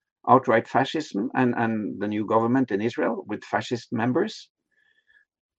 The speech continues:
and, uh, very nationalist politics. And, um, it is like some people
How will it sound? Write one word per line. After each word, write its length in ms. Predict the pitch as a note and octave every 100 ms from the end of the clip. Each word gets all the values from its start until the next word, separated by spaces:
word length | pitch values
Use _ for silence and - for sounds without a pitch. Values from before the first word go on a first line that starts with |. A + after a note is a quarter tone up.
| -
and, 280 | A#2 A#2 A#2
uh, 180 | A2+ A2+
very 340 | F#2+ A2 B2+
nationalist 680 | B2 A#2 A#2+ - G#2 G2 - -
politics. 580 | A2 G#2 F#2+ - - - - - _ _ _ _ _ _ _ _ _ _ _ _ _
And, 320 | A2 G#2+ A2
um, 480 | A2 A2 G#2+ G#2+ F#2+ - _ _ _ _ _ _ _ _ _ _ _
it 180 | B2 B2
is 560 | - D#3 - - - - _ -
like 320 | A#2 A#2+ A#2
some 400 | - - F3 G3 -
people 760 | - F3+ - F#2+ F#2+ F#2+ -